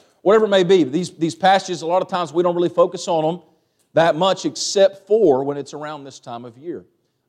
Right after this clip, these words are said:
Uh, and so let's, let's take a minute and let's not take for granted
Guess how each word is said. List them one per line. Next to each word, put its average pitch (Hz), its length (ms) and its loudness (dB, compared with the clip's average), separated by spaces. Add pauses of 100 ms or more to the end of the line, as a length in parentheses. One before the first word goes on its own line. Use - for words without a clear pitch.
Uh, 101 320 -12
and 104 120 -20
so 135 200 -6
let's, 147 360 -4
let's 165 280 -4
take 202 340 0
a 170 40 -4
minute 156 520 -2 (400)
and 127 100 -12
let's 160 220 -2
not 165 220 -4
take 175 180 0
for 165 120 -6
granted 139 600 -4